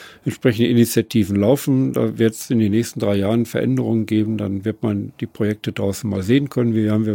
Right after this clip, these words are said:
modellhaft mal einführen. Wir haben auch mit dem einen oder anderen Zulieferer schon gesprochen. Die sind da auch sehr interessiert daran, mit uns sowas auszutesten.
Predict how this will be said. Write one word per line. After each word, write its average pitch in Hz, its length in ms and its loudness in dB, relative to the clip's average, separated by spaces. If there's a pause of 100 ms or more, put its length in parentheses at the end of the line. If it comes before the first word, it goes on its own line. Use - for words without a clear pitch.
(100)
modellhaft 104 560 -2
mal 104 100 -2
einführen. 117 600 -2 (600)
Wir 101 120 2
haben 110 140 4
auch 113 200 2
mit 110 100 -6
dem 101 140 0
einen 113 200 2
oder 107 220 0
anderen 107 240 2
Zulieferer 113 680 0
schon 104 540 -2
gesprochen. 135 540 2
Die 107 160 2 (460)
sind 113 260 0
da 110 60 4
auch 104 160 2
sehr 113 180 4
interessiert 127 520 0
daran, 113 320 2
mit 110 160 -4
uns 107 240 -4
sowas 101 240 -2
auszutesten. 117 880 -4